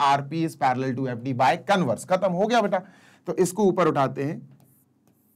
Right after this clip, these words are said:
एक्सपी upon पीडी is equal to एक्सआर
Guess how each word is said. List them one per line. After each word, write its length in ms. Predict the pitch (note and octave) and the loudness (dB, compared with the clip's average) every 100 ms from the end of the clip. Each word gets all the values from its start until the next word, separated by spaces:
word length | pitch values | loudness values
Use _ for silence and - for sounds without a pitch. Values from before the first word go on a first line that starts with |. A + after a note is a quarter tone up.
| _ | _
एक्सपी 800 | D3+ D#3+ D#3+ - - E3 E3+ E3+ - _ _ _ _ _ _ _ _ _ - | -2 -2 -4 -16 -8 -4 -2 -4 -16 _ _ _ _ _ _ _ _ _ -10
upon 420 | C3 C#3+ D#3+ E3 - | -6 -2 -2 -2 -4
पीडी 360 | B2 G#2 A2+ B2 - - _ _ _ _ _ _ _ _ _ _ _ _ _ - | -4 -2 -4 -8 -10 -20 _ _ _ _ _ _ _ _ _ _ _ _ _ -6
is 180 | D3 B2 | -2 -2
equal 440 | G#2+ - A#2 A2+ G#2+ | -4 -4 -4 -4 -4
to 160 | C3 C#3 - - | -6 -6 -10 -4
एक्सआर 760 | C#3+ D3+ - - - C#3 C#3+ D3 | -2 -2 -6 -16 -2 2 2 0